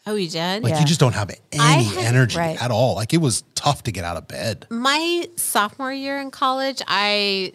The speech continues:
Speaker 1: I was, I had a stretch where I slept all the time and didn't feel good. And I never I'm like, "I never thought about getting tested for mono." But, um, years later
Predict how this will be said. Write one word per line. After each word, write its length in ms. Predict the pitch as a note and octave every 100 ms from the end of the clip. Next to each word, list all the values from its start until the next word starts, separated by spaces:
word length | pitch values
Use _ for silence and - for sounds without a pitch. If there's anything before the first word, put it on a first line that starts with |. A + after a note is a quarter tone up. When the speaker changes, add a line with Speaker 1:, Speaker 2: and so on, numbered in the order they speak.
| -
Speaker 1:
I 240 | A#2 E3
was, 340 | F#3 G#3+ - -
I 120 | D#3+
had 280 | A3 F3+ D#3+
a 40 | G3+ - _ _ _ -
stretch 400 | - E3 - -
where 80 |
I 60 | C#3+
slept 420 | - D#3 C3 C3
all 160 | C3+ B2+
the 60 |
time 320 | A#2+ D#3 B2+ B2+
and 100 | B2
didn't 240 | C3+ -
feel 200 | - C#3+
good. 260 | C3+ C3+ A#2+ -
And 140 | C#3+
I 200 | - D#3
never 840 | D#3 D#3 D#3 D3+ D3 D3 D3+ D3 - _ -
I'm 80 | C#3
like, 140 | C#3 -
"I 40 |
never 160 | C#3+ D3+
thought 260 | - B2+ D3
about 200 | F#3 D3+
getting 220 | D#3+ E3+
tested 360 | F3+ F3 G#3+
for 140 | G#3+ G#3
mono." 460 | G#3 G#3+ A3+ A#3 A#3 - - _
But, 280 | F#3 D#3+ - -
um, 300 | E3 D3 D3
years 480 | E3 G3+ G#3+ G3+ F3
later 640 | F3 E3+ C#3+ C3+ C3+ C3+